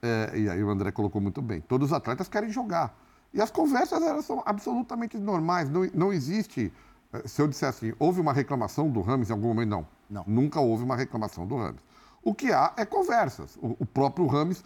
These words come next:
Speaker 1: já nos procurou, já esteve comigo e com o Rui, perguntou, "Pô, o que que eu posso fazer? Onde eu posso melhorar? O que vocês estão achando?" A conversa sempre é nesse sentido com o Rames de buscar a, a, uma, uma, vamos dizer, um melhor espaço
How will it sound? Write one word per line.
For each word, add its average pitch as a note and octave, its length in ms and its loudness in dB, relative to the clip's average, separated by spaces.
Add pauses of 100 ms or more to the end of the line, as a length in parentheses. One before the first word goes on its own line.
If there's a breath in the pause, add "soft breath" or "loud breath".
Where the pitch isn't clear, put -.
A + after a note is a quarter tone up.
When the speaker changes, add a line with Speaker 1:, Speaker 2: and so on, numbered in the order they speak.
(200 loud breath)
Speaker 1:
já A#2 180 2
nos A2+ 140 -4
procurou, A#2+ 500 0
já A2+ 100 -2
esteve G#2+ 260 -2
comigo G#2+ 320 -2
e F#2+ 40 -4
com A#2 120 -2
o - 20 2
Rui, B2 120 0
perguntou, D#3+ 280 -6
"Pô, F#3+ 100 -10
o D#3+ 60 -10 (500 loud breath)
que G#3 100 -2
que G#3 80 -6
eu G#3 60 2
posso D#3+ 240 0
fazer? A#2 480 2 (580)
Onde E3+ 220 2
eu D#3+ 60 2
posso D3+ 280 -4
melhorar? C3+ 360 2
O C3 40 -2
que - 140 -6
vocês E3 300 0
estão D3+ 200 -2
achando?" C3 460 0 (300 loud breath)
A D#3+ 80 0
conversa G#3 400 0
sempre B3 340 -2
é F#3+ 40 2
nesse E3 220 0
sentido C#3+ 560 -2 (440 loud breath)
com D3 200 4
o A#2+ 40 4
Rames F3 280 0
de G#3+ 80 0
buscar C#4 480 0
a, F2 240 -2
a, A2 300 -4
uma, A#2 300 2
uma, G2+ 500 -2 (420 soft breath)
vamos B2 200 2
dizer, G#2+ 280 2
um C#3+ 100 2
melhor D#3 300 4
espaço D#3 680 -2